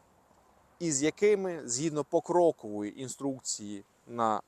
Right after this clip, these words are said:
моєму ж каналі, так, з наочною демонстрацією того, що як має працювати, могли провести діагностику будь-якої кількості фактично машин.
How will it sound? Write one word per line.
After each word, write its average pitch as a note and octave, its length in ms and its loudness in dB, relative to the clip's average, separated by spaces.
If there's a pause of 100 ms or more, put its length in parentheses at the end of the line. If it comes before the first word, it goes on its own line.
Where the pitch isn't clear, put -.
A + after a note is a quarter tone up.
(260)
моєму A2 320 -6
ж - 80 -12
каналі, E3 580 -2 (360)
так, C3+ 340 -2
з A2 160 -6
наочною B2 640 0
демонстрацією A2+ 840 -2
того, G#2+ 280 -6
що - 260 -10
як A2 260 -8
має G#2+ 180 -10
працювати, C#3+ 760 -2 (800)
могли C#3 480 4
провести D3 460 -2
діагностику D3 1200 -2 (1400)
будь-якої E3 460 -2
кількості D3+ 500 -8
фактично B2+ 840 -6 (220)
машин. G2+ 520 -8